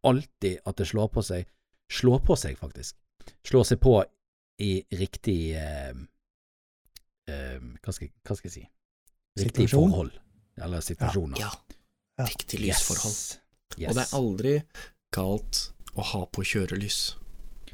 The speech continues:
Speaker 1: Nei, det er
Speaker 2: Nei.
Speaker 1: ikke sånn at, eh, du kan bare ta på lysene. Hvis du er redd for å gjøre feil, bare ha de på. Det er jo, det er faktisk det de skriver i, i, eh, annonsen, nei, annonsen, sier jeg. Eh, eh, artikkel her også.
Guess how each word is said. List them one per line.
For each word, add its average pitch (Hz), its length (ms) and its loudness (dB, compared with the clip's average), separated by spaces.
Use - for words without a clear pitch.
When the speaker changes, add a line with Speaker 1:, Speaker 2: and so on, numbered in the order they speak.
Speaker 1:
Nei, 90 280 2
det - 100 -4
er 123 40 4
Speaker 2:
Nei. 139 60 10
Speaker 1:
ikke 107 180 0
sånn 135 220 6
at, 104 160 0
eh, 98 380 2
du 113 120 4
kan 113 140 4
bare 120 300 6
ta 180 220 6
på 165 160 6
lysene. 127 320 6
Hvis 113 160 2
du 160 160 4
er 160 80 6
redd 170 160 4
for 127 280 8
å - 20 8
gjøre 123 220 8
feil, 202 240 4
bare 175 160 2
ha 165 200 2
de 98 100 0
på. - 300 4
Det 143 60 -2
er 143 60 2
jo, 107 60 0
det 135 120 2
er 123 140 -2
faktisk 107 240 -6
det 107 100 2
de 82 80 -2
skriver 87 560 0
i, 87 240 -4
i, 92 200 0
eh, 78 580 -4
annonsen, 104 560 2
nei, 78 300 -8
annonsen, 85 560 -4
sier 80 180 -8
jeg. - 100 -10
Eh, 82 480 -4
eh, 85 260 -4
artikkel 85 540 -4
her 82 100 -4
også. 104 300 -4